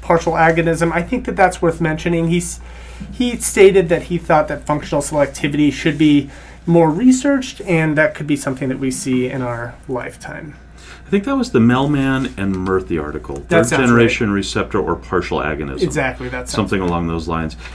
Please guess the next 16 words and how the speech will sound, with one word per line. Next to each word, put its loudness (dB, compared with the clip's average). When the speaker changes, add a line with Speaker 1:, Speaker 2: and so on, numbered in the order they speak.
Speaker 2:
And 2
I, 4
I 0
also 0
read 0
through 0
that, 0
uh, -2
the -2
ideas, -2
uh, -8
the -8
functionality -4
of -4
the -8
receptor. -4